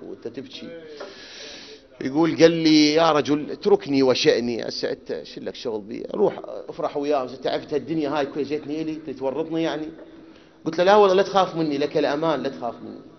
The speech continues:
أنا ممن رأى النبي وسمع حديثه يعني، وخير أنا ما خوف يعني. بس قل لي، فهمني، أنا الأمر ما واضح عندي إيش قاعد يصير يعني، شنو، فهمني، وضح لي الأمر.' يقول، قال لي: 'يا سهل، المفروض الآن السماء تمطر دم،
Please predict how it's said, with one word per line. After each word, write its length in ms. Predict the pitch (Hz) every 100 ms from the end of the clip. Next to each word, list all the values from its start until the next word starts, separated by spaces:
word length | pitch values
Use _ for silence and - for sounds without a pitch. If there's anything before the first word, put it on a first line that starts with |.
| - - _ _
أنا 180 | 120 131
ممن 460 | 139 143 135 127 107
رأى 200 | 143 147
النبي 420 | 135 123 139 147
وسمع 500 | 127 120 147 151 120
حديثه 400 | 151 151 180 -
يعني، 420 | 117 101 98 101
وخير 680 | - - 143 160 131 90 95
أنا 100 | 92
ما 140 | 107 127
خوف 420 | 110 92 82 -
يعني. 180 | - - - - - - - - - - - - - _
بس 180 | - 127
قل 160 | 131 214
لي، 120 | 170
فهمني، 540 | 165 147 196 180 151
أنا 120 | 147 143
الأمر 380 | 139 160 170
ما 140 | 165 196
واضح 380 | 202 175 147 -
عندي 180 | 135 123
إيش 120 | 123
قاعد 160 | 113 110
يصير 260 | 107 101 92
يعني، 200 | 82 87 -
شنو، 100 | 123
فهمني، 460 | 135 131 151 107
وضح 340 | 98 104 127 107
لي 80 |
الأمر.' 280 | 90 82 82 - - - - - - - - -
يقول، 320 | 147 160 165
قال 120 | 160 160
لي: 80 |
'يا 160 | 151 143
سهل، 360 | - 151 143 135 147
المفروض 600 | 110 117 147 147 156 135
الآن 240 | 123 139
السماء 360 | 127 135 139 139
تمطر 360 | 139 131 127
دم، 300 | 101 139 127